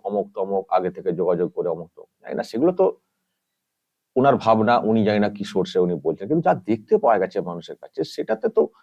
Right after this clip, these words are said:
এক্সপোজড হয়ে যাচ্ছে যে যেভাবে ছবিটা দিয়ে বলার চেষ্টা হয়েছে অভিষেকের তরফ থেকে, এটা actually জোর করে মেলাইন করার চেষ্টা। যেহেতু শুভেন্দু অধিকারীর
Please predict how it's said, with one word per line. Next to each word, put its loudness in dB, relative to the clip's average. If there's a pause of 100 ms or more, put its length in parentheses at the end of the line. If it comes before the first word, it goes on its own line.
(260)
এক্সপোজড 4
হয়ে 6
যাচ্ছে 4
যে 4
যেভাবে 2
ছবিটা 0
দিয়ে 4 (140)
বলার 4
চেষ্টা -2
হয়েছে -2
অভিষেকের -2
তরফ -6 (100)
থেকে, 4 (680)
এটা -2
actually 2
জোর 4
করে 6
মেলাইন 4
করার 4
চেষ্টা। -2
যেহেতু -2
শুভেন্দু 0
অধিকারীর 2